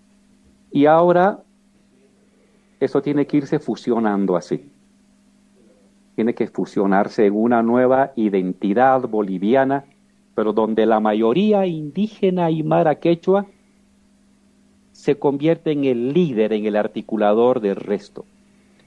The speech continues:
Estos sectores medios, blancoides, no se les ha quitado nada en el Estado plurinacional.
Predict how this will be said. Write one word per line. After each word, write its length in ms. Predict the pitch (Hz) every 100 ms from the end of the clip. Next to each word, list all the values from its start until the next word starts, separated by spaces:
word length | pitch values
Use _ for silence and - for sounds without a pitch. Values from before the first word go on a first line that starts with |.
| _ _
Estos 260 | 156 - 285
sectores 500 | 247 - 233 214 165
medios, 640 | 127 104 92 113 - - _ _ _ _ _ -
blancoides, 880 | 101 92 92 131 110 92 107 - _ _ _ _ _ _ _ _ _ _ _ _ _ _ _ _ _ _ _ _ _ _ _ _ _ _ _ _ _ _ _ _ _ _ _ -
no 160 | 160 247
se 120 | 240
les 160 | 160 180
ha 80 |
quitado 460 | - 131 147 139 104
nada 340 | 113 139 92
en 80 | 92
el 80 | 92
Estado 300 | - 107 92
plurinacional. 760 | - 90 87 90 92 85 76